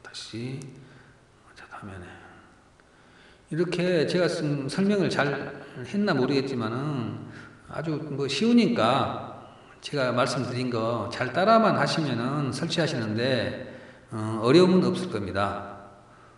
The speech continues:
그러면 잘 설치하셔가지고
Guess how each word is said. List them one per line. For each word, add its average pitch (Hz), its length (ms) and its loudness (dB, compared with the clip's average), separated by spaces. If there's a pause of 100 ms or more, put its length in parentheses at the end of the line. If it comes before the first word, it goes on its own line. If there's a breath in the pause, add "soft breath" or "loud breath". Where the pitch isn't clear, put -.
(180 loud breath)
그러면 101 260 -14
잘 107 240 -8
설치하셔가지고 117 1700 -4